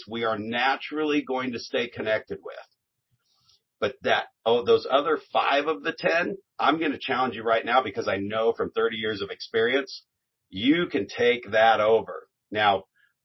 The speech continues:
unfortunately, Ed, if it's the, if those five people know me, that's gonna be tough. But if they know any other realtor on the planet, dude, you are going to get three or four out of those five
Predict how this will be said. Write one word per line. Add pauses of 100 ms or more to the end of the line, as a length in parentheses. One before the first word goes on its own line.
(120)
unfortunately,
Ed,
if
it's
the,
if
those
five
people
know
me, (100)
that's
gonna
be
tough. (680)
But
if
they
know
any
other
realtor
on
the
planet, (280)
dude,
you
are
going
to
get (160)
three
or
four
out
of
those
five